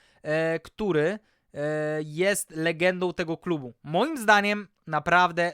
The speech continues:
dobra propozycja, jednak oni nie chcą Benzemy. No, drobny problem. E, tak więc słuchajcie, no nie, nie, nie, nie, nie, nie, nie. E, może być inny piłkarz. Ko-, kogo ja wam mogę dać? Kogo ja wam chcę dać? No, niezbyt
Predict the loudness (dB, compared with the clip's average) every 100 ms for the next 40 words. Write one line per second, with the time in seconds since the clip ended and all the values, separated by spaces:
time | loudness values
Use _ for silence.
0 | -2 -2 0 -2 -4 -8 -8 -6 -4 -2
1 | -2 -4 -6 -10 -10 -12 -12 -14 -16 _
2 | _ _ _ _ -8 0 2 0 0 0
3 | 0 -4 -14 -8 -4 -2 -2 -2 -2 -4
4 | -6 -6 -6 -6 -10 -12 -6 -6 -6 -8
5 | -8 -6 -4 -4 -6 -8 -8 -8 -8 -10
6 | -10 -12 -12 -14 -14 -18 -16 -14 -12 -10
7 | -6 -4 -4 -6 -10 -8 -6 -8 -10 -14
8 | -10 -6 -4 -6 -10 -20 _ _ _ _
9 | _ _ _ _ -10 -6 -2 0 0 -2
10 | -2 -4 -4 -8 -10 -4 -4 -4 -4 -2
11 | -2 -2 -8 -16 -16 -14 -10 -10 -10